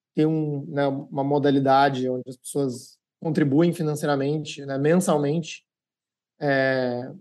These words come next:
pra participar dessa rede. Então, hoje essa rede tem um pouco mais de cem pessoas. E,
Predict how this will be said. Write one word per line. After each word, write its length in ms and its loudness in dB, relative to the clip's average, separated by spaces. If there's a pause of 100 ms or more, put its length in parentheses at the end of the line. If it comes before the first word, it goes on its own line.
(840)
pra 120 2
participar 440 2
dessa 220 2
rede. 320 4
Então, 280 -2
hoje 240 4
essa 200 0
rede 240 0
tem 240 -4
um 280 -10
pouco 200 -8
mais 200 0
de 60 -12
cem 140 -2
pessoas. 680 -2 (760)
E, 340 6